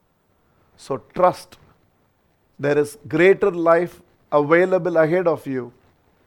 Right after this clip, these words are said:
than the life that is behind you. And begin. How do I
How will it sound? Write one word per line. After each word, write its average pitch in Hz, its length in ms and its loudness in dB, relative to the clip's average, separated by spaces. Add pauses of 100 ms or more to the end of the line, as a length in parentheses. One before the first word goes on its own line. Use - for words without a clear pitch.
(400)
than 180 400 2
the 185 80 6
life 170 320 0
that 151 120 -4
is 131 120 -10
behind 156 500 -2
you. 120 220 -10 (1600)
And 120 240 -12
begin. 127 360 -8 (2000)
How 165 260 4
do 185 220 4
I 180 300 2